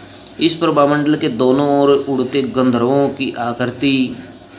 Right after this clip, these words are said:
आकृतियां हैं। हाथ उपदेश देने की मुद्रा धर्मचक्र मुद्रा में दिखाया गया है। बुद्ध जैसे सिंहासन पर बैठे हैं,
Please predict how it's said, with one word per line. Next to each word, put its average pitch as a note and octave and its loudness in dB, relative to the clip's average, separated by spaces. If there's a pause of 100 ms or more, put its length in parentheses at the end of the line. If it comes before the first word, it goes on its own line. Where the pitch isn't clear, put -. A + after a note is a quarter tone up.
(460)
आकृतियां B2+ 0
हैं। E3 -6
हाथ B2+ 0
उपदेश C3+ -2
देने B2+ 2
की B2+ 0
मुद्रा B2+ 0
धर्मचक्र A#2+ -2 (460)
मुद्रा A#2 0
में C3 -2
दिखाया A2 -2
गया F#2 -6
है। F#2+ -12 (1120)
बुद्ध F3 6
जैसे E3+ 6
सिंहासन D#3 0
पर D#3+ -2
बैठे C#3 0
हैं, C3 0